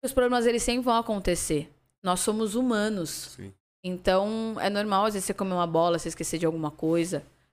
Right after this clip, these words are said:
Speaker 1: A gente sempre se previne pra que menos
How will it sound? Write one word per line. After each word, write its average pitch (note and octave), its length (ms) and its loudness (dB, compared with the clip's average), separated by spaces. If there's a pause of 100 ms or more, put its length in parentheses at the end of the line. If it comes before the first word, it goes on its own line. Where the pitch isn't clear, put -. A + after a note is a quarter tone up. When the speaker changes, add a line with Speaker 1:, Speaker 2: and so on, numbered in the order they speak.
Speaker 1:
A D#3 60 0
gente F#3+ 380 -4
sempre D4+ 560 0
se B3+ 240 -4
previne G#3+ 600 0
pra F#3+ 320 -2
que A3 280 -6 (120)
menos C4 800 -2